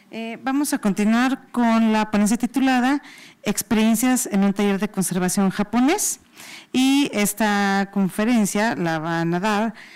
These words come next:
Mari Vander, Ana Dalila, eh, Patricia de la Garza y Tania Estrada.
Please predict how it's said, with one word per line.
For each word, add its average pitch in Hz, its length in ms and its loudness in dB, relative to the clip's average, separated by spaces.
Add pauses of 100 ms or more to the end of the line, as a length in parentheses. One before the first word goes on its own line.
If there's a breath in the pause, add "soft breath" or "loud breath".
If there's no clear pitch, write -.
(120 loud breath)
Mari 180 240 0
Vander, 208 640 0
Ana 165 240 0
Dalila, 208 640 -2 (540 loud breath)
eh, 160 340 0
Patricia 170 400 -4
de 160 80 0
la 170 160 0
Garza 247 680 0
y 160 80 -8
Tania 170 340 0
Estrada. 202 600 -4